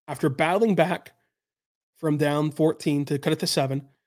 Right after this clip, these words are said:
if that second quarter scoring lull hits again with Shai on the bench in this game, that lead balloons back up to fourteen and possibly even greater.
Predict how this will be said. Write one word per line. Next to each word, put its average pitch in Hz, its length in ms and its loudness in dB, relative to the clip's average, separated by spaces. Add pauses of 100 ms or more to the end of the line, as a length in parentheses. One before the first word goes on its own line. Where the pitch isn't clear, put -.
(460)
if 156 120 -2
that 156 180 2
second 208 300 2
quarter 190 300 4
scoring 185 440 4
lull 160 220 4
hits - 520 0
again 143 640 2 (100)
with 151 220 -10
Shai 156 260 0
on 151 120 0
the 143 80 0
bench 143 360 -4
in 147 200 -4
this 269 200 0
game, 165 360 -12 (500)
that 165 180 2
lead 190 220 2
balloons 170 320 2
back 175 260 -2
up 196 120 -6
to 170 100 -4
fourteen 185 720 -4
and 143 140 -10
possibly 170 480 -4
even 147 300 -2
greater. 147 480 0